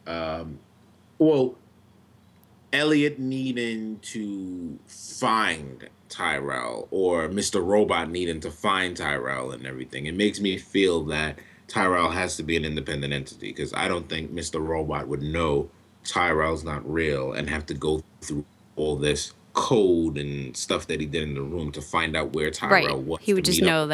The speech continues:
Speaker 2: that
Speaker 1: him.
Speaker 2: it's him. <laughs>
Speaker 1: He would know, "I, I'm part of you. Why am I doing all this
Speaker 2: Yeah,
Speaker 1: computer
Speaker 2: that,
Speaker 1: stuff
Speaker 2: that,
Speaker 1: to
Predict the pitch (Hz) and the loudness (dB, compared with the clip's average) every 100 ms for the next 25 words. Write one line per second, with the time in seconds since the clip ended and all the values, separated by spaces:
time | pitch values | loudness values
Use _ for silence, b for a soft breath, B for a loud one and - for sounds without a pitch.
0 | 147 151 190 139 135 - - 214 156 - | 0 2 6 4 2 -8 2 2 2 0
1 | 80 80 90 90 85 78 80 67 92 95 | 0 0 -2 0 2 0 2 2 2 0
2 | - 147 175 110 95 92 92 110 117 120 | 0 2 4 2 -4 -8 -6 -4 -4 -4
3 | 117 110 123 120 214 214 180 143 113 143 | -4 -2 -2 2 6 6 6 4 2 0
4 | - - 180 92 - - - 98 95 | 0 2 2 0 -6 -10 -6 -4 -6